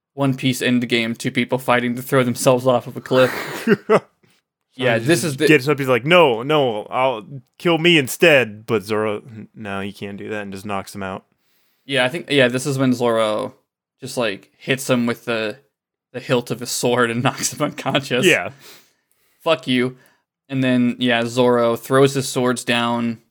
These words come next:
Speaker 1: and is like, "Hey, please, just, you know, have some honor." And, um, what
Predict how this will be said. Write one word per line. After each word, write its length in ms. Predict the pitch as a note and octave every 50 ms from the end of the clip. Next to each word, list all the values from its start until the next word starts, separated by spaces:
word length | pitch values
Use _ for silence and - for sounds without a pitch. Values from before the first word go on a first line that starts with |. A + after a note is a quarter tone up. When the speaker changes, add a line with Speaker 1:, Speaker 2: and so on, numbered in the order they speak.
| _ _ _ _
Speaker 1:
and 100 | B2 A#2+
is 140 | A#2 A2+ A#2
like, 220 | G#2+ G#2+ G#2+ -
"Hey, 680 | - C3+ B2+ A#2+ A#2+ A#2+ A#2 A#2 A#2 A#2 A2 A2+ B2+ _ _ _ _ _ _ _ _ _ _ _ _ _ _ _ _ _ _ _
please, 560 | - C3+ B2+ B2 A#2+ A2+ A2+ A#2 A2+ - -
just, 420 | - - B2+ A#2 - - - - - _
you 120 | - B2+ A#2+
know, 420 | A2+ A2 A2 G#2 F#2+ G#2+ A#2 - _ _ _
have 220 | - B2+ A#2+ A#2+
some 200 | - - B2 A#2
honor." 420 | A#2 A2+ A2+ A2+ A2+ A2 A2+ - _ _ _ _ _ _ _ _
And, 320 | A#2+ A#2+ A#2 A#2 A#2 A2+ A2+
um, 480 | A2 A2 A2 A2 A#2 A2+ A2+ A2+ - _ _ _ _ _ _ _ _ _ _ _ _ _
what 760 | _ C3+ C3 B2 B2+ B2 A#2+ A2+ A2+ A2 G2 D#2+ - - _